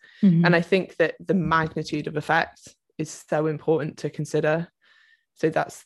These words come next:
Speaker 2: that probably, you know, it's what, an apple. It's not,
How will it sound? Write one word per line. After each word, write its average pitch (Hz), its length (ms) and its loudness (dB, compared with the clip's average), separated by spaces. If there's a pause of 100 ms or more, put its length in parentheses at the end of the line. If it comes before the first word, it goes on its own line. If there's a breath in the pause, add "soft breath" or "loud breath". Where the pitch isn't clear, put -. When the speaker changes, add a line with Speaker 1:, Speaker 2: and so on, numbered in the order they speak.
Speaker 2:
that - 320 -2
probably, 160 500 0
you 160 80 -2
know, 135 120 -2
it's - 240 -8
what, - 420 -6 (240)
an 156 100 -4
apple. 131 540 -6 (360)
It's - 200 -4
not, 151 280 -2